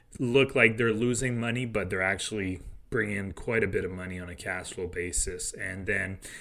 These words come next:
in terms of things that don't really matter, or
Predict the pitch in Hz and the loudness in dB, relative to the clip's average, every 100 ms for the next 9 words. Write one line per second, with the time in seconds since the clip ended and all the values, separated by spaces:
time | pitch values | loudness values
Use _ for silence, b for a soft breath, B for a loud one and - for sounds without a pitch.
0 | B 123 117 131 131 117 120 - 113 110 | B -4 0 2 2 4 2 2 0 0
1 | 104 98 95 101 104 107 110 110 107 107 | 0 0 0 -2 0 4 6 4 0 0
2 | 110 113 113 - 110 113 | 0 0 -2 0 0 0